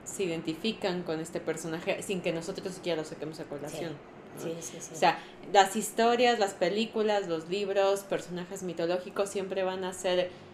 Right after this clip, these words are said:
Speaker 1: eh, buenos para poder terapéuticamente trabajar el ver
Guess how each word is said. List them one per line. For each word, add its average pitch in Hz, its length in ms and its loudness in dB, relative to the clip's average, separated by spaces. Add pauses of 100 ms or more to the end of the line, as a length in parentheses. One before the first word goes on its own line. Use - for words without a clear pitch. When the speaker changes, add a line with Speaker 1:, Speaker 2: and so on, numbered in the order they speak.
(160)
Speaker 1:
eh, 160 500 0 (1200)
buenos 247 480 6
para 190 380 4
poder 180 380 2
terapéuticamente 180 840 -2
trabajar 170 580 0
el 180 160 0
ver 170 300 2